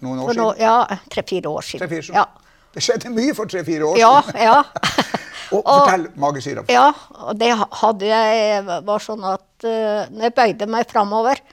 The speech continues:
Speaker 2: så kom syra helt opp i halsen. Så jeg kunne nesten, jeg kunne nesten ikke vaske gulv og sånn, før da kjente jeg at syra kom opp.
Speaker 1: Sånn,
Speaker 2: Ja.
Speaker 1: bøyde deg fram?
Speaker 2: Ja, ja. Og da kunne jeg ikke, så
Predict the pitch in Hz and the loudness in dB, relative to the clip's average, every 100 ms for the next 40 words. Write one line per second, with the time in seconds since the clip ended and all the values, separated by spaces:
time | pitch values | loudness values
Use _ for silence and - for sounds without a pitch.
0 | _ _ - - 233 214 - 226 - 165 | _ _ -12 -6 -4 -2 0 0 -2 -2
1 | 233 220 - - 208 160 151 - 226 _ | -2 -2 -4 -4 0 0 -2 -8 -10 _
2 | _ _ _ - 220 - 262 196 208 - | _ _ _ -10 -10 -8 -6 -6 -6 -4
3 | 190 - 285 233 - 240 269 285 - - | -4 -2 0 -2 -4 -4 -2 0 -2 -2
4 | 277 294 _ _ _ _ 233 240 240 - | -2 -2 _ _ _ _ -2 0 -2 0
5 | 285 311 - 269 262 262 247 247 254 226 | 0 0 2 2 4 2 2 0 0 -2
6 | - _ _ _ - 285 240 233 - - | -4 _ _ _ -2 0 0 -2 -2 0
7 | 262 226 - 254 285 311 - - _ _ | 2 2 2 0 0 -2 -8 -20 _ _
8 | - 160 - _ _ - 269 131 180 185 | -14 -14 -14 _ _ 2 2 2 2 2
9 | 175 156 175 233 294 - 214 254 _ _ | 2 0 4 6 4 0 0 0 _ _
10 | _ _ _ _ _ 254 226 - 262 202 | _ _ _ _ _ -10 -8 -6 -8 -8
11 | - 247 262 226 208 _ _ _ _ _ | -6 -6 -4 -6 -8 _ _ _ _ _
12 | _ _ _ _ _ - 247 240 240 233 | _ _ _ _ _ -8 -2 0 0 2
13 | 233 | 0